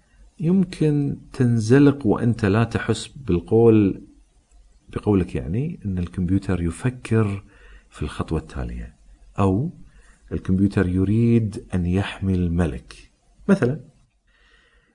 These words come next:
شنو اللي احنا قاعد نسويه لما نتفوه بهذا النوع من الكلام؟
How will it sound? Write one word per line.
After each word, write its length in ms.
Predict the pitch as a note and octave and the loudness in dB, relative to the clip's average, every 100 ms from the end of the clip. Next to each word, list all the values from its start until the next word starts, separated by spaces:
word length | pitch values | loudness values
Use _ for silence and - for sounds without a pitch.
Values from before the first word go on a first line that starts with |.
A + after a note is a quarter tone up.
| _ - | _ -6
شنو 200 | - A#3 | 4 6
اللي 160 | B3+ A3+ | 10 8
احنا 180 | - | 8
قاعد 160 | D3+ C#3+ | 6 6
نسويه 440 | C3+ D3+ C#3+ D#3+ | 6 6 8 8
لما 480 | C#3+ C3+ B2+ A#2+ A#2+ | 10 8 6 6 6
نتفوه 1040 | A#2 A2+ A2 - - - F#3 F#3+ D#3+ B2 | 6 4 2 -2 -4 6 6 8 6 6
بهذا 380 | G#2+ G2+ A#2+ B2+ | 6 2 4 4
النوع 240 | G#2+ A#2 F#2 | 6 6 6
من 60 | |
الكلام؟ 460 | F2+ - E2 C2+ | 2 2 -2 -4